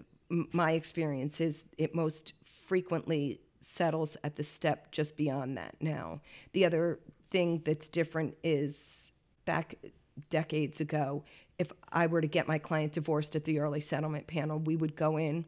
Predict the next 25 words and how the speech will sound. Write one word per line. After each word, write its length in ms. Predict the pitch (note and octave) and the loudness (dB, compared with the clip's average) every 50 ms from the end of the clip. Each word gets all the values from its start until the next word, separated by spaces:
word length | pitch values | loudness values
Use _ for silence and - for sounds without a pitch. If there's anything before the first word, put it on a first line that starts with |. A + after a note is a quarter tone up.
| - - - - _ _ - - | -10 -20 -20 -20 _ _ 2 4
we 120 | F3+ F#3 | 4 6
would 160 | F3 D#3+ E3+ | 6 4 0
put 220 | - F#3+ E3+ D#3 - - | 2 0 0 0 0 2
on 200 | F3 F3 F3 F3+ | 2 4 4 4
the 80 | E3+ | 4
record 560 | E3 F3 E3+ E3+ - - B2+ B2+ B2 C#3+ - - _ _ _ _ _ _ _ _ _ - | 4 4 2 2 2 0 -2 -2 -2 -4 -8 -10 _ _ _ _ _ _ _ _ _ 0
what 200 | - F3 E3 D#3 | 2 2 2 2
the, 160 | - D#3+ D3+ - - | 2 -2 -2 -2 -4
what 220 | - D#3+ D#3+ D3 - | -2 -2 -2 0 0
the 80 | D#3+ | -2
deal 340 | D#3 - F3 F3 E3+ F3 E3+ | -2 2 4 6 6 6 4
was, 380 | D#3+ D#3 C#3+ D3+ D3+ D3 - - - | 2 0 0 0 -2 -2 -4 -4 0
and 120 | E3+ D#3+ D#3+ | 0 2 2
then 140 | D#3+ D#3+ | 2 0
somebody 300 | - - E3 D#3+ D#3 D3 | 0 0 2 2 2 2
would 160 | D3 D3+ D3+ - | 2 0 0 2
go 100 | D3 D3 | 0 0
home 260 | D3+ D#3+ D#3 D3+ C#3 | 2 0 0 0 0
and 160 | C#3+ D3+ - | 0 0 -2
write 200 | D3 C#3+ C3+ B2+ | -2 -2 -2 -4
a, 260 | C3+ A#2+ A2 G2 - - | -4 -4 -4 -4 -6 -4
a 120 | - D#3 D3 D3+ - - | -2 -2 -2 -4 -6 -2
thirty-five 520 | - E3+ D#3+ D3+ D3+ D3 D3+ D3 D3 D3 - | 2 2 2 2 2 -2 -2 -4 -4 -4 -2
page 300 | - D3+ C3 D3+ - D#3+ | -4 -4 -4 -2 -2 -4
agreement, 580 | D3+ - E3 D#3+ D3+ D#3+ D3+ C3+ C#3+ A#2+ - | -4 -2 0 0 2 2 0 0 -2 -6 -8